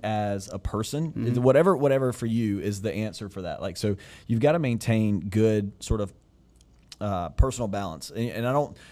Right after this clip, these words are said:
Speaker 1: you guys have heard me talk about this before. I don't believe in, like, the work-life balance thing. If you love what you do, like, then work is fun. And I hate vacations. Like, they get on my nerves. I,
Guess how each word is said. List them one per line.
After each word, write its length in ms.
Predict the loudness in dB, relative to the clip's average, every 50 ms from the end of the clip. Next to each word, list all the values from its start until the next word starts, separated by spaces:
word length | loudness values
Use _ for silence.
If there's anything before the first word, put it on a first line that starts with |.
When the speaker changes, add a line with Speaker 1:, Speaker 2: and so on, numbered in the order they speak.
| -14 _
Speaker 1:
you 80 | 0
guys 140 | 0 0 0 0
have 100 | -2 -2
heard 120 | -2 -2
me 60 | -2 -4
talk 200 | -4 -4 -4 -2
about 100 | -4 -6
this 100 | -6 -8
before. 280 | -12 -12 -10 -8 -8 -6
I 20 |
don't 120 | -6 -8
believe 240 | -10 -10 -10 -10 -10
in, 60 | -8
like, 140 | -10 -10 -10
the 80 | -10 -12
work-life 520 | -10 -8 -10 -10 -10 -10 -8 -8 -8 -6
balance 340 | -6 -6 -6 -6 -10 -14 -14
thing. 220 | -12 -8 -8 -6
If 120 | -8 -6 -6
you 80 | -6
love 200 | -4 -2 -2 -2
what 120 | -2 -4 -4
you 80 | -6
do, 380 | -6 -4 -4 -2 -2 -2 -4 -6
like, 240 | -6 -8 -8 -8 -8
then 240 | -8 -8 -8 -8 -8
work 200 | -8 -8 -10 -8 -10
is 140 | -12 -12 -6
fun. 320 | -2 0 0 0 0 -2
And 140 | -2 -4 -2
I 100 | -2 -2 -2
hate 260 | 0 0 0 0 0
vacations. 640 | -2 -4 -4 -4 -8 -8 -6 -6 -8 -6 -6 -8 -8
Like, 160 | -10 -12 -10 -10
they 100 | -10 -6
get 180 | -4 -2 0
on 60 | 0
my 100 | 0 0
nerves. 360 | -2 -2 -2 -2 -4 -4 -4 -6
I, 120 | -8 -8